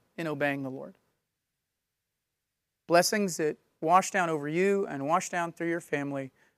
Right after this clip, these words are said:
for generation upon generation. And have confidence in those promises. Have confidence in those blessings as you think about your children, as you think about your children's children. What a great motivation to obey even more.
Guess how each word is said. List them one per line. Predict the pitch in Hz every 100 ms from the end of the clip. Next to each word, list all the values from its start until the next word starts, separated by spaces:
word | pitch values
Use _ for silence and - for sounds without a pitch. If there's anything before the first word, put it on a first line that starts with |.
| _
for | -
generation | 143 160 156 156 -
upon | 147 - 143
generation. | 143 147 143 135 - 147 135 _ _ _ _ -
And | 165
have | 190 -
confidence | 165 170 - 170 151
in | 165
those | 156 151
promises. | - 160 147 156 - 160 - - _ _ _ _ _
Have | 175 170
confidence | 160 165 185 175 180
in |
those | 165 156
blessings | - 151 - 151 147
as | 143
you | 165
think | 170 175
about | 170 170 170 - - - -
your | 151
children, | 202 190 196 185
as | 135
you | 139
think | 190 175
about | 170 160
your | 143
children's | 208 202 196
children. | - 196 185 190 180 170 - _ _ _ - _ _ _ _ _ _ _ _ _ _ _ _ -
What | 190
a |
great | 180 196
motivation | 190 180 151 151 156 147 139
to | 160
obey | 147 147 147 220
even | 175 139 139
more. | 139 131 120